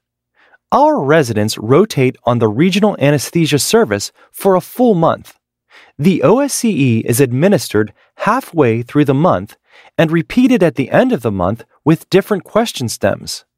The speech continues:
Residents on our regional anesthesia rotation range from C A one in the second half of their year to C A three near graduation. We aim to achieve the same depth of knowledge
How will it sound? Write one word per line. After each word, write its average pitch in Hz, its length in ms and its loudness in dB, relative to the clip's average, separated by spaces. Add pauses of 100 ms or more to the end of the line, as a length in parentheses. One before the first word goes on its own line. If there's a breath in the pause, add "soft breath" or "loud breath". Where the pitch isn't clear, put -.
(540 soft breath)
Residents 226 480 2
on 135 180 2
our 127 320 2
regional 180 560 0
anesthesia 143 580 0
rotation 117 680 0 (360 soft breath)
range 196 300 2
from 135 200 0
C 226 320 0
A 180 160 4
one 127 520 2
in 131 140 0
the 123 80 2
second 156 420 -2
half 165 360 -2
of 110 140 0
their 107 200 2
year 120 480 0 (420 loud breath)
to 254 160 4
C 262 320 0
A 190 140 2
three 165 540 0
near 165 240 4
graduation. 156 880 -2 (560 soft breath)
We 196 160 2
aim 233 220 2
to 262 140 0
achieve 123 540 0
the 123 100 0
same 262 460 0
depth - 360 -2
of 156 140 -4
knowledge 131 500 0